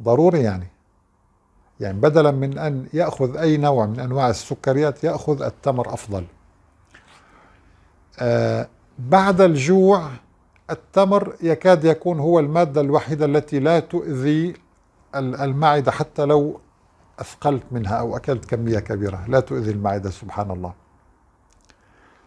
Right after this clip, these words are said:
هناك أيها الأحبة خاصية في التمر، وهي أنه ينقي السموم من الجسم. نحن الآن في عصر التلوث،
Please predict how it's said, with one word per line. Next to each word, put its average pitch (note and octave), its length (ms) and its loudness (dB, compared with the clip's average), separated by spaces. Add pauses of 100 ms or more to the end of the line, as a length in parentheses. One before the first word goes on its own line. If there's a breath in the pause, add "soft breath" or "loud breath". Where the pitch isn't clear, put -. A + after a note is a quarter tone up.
(1800 soft breath)
هناك F#3 460 4
أيها G3 320 4
الأحبة D#3 480 -2
خاصية D3 640 0
في - 120 -4
التمر، C#3+ 520 -4 (680)
وهي D#3+ 480 2
أنه C#3 420 0
ينقي F3 920 2 (160)
السموم C#3+ 680 -2
من C3 200 -2
الجسم. G#2 460 -4 (1400 loud breath)
نحن E3 260 -2
الآن D#3+ 360 2
في - 180 -4
عصر D3 320 2
التلوث، C#3 800 0